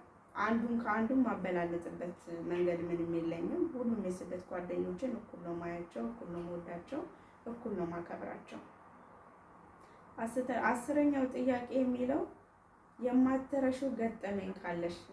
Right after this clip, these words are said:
አጫውችኝ" ይላል። በጣም የሚገርማችሁ ልጅ እያለሁ ያው ልጅ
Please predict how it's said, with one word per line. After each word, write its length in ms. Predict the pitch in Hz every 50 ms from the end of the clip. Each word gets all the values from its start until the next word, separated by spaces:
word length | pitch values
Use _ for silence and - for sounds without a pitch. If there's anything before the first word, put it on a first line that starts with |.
| 160 160 165 - -
አጫውችኝ" 640 | 185 208 208 202 - - - 170 170 - - 170 170 170
ይላል። 260 | 170 175 - - 359 - - - 185 190 180 175 170 170 170 170 170
በጣም 240 | 165 202 202 247 247
የሚገርማችሁ 600 | 247 226 208 202 190 185 190 190 196 196 - - 208
ልጅ 160 | 196 170 - -
እያለሁ 360 | 170 170 - - - 208 - - 202
ያው 160 | - - - - - -
ልጅ 200 | 196 190 185 180